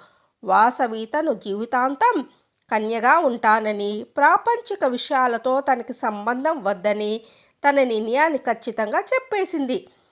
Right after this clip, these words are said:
కుసుమశ్రేష్ఠి ఈ విషయాన్ని విష్ణువర్ధనుడికి వర్తమానాన్ని పంపాడు. దీనికి విపరీతంగా ఆగ్రహించిన ఆ రాజు తన సైన్యాన్ని పంపి బలవంతంగా అయిన వాసవిని తీసుకురమ్మని ఆజ్ఞాపించాడు.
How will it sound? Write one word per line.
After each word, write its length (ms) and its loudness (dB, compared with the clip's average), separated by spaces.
కుసుమశ్రేష్ఠి 1000 -2
ఈ 120 -4
విషయాన్ని 460 -2
విష్ణువర్ధనుడికి 1000 -2
వర్తమానాన్ని 840 0
పంపాడు. 640 2
దీనికి 320 0
విపరీతంగా 800 -2
ఆగ్రహించిన 800 -4
ఆ 140 4
రాజు 360 0
తన 260 -4
సైన్యాన్ని 640 -2
పంపి 640 -4
బలవంతంగా 1000 2
అయిన 260 0
వాసవిని 760 0
తీసుకురమ్మని 800 -2
ఆజ్ఞాపించాడు. 1080 -2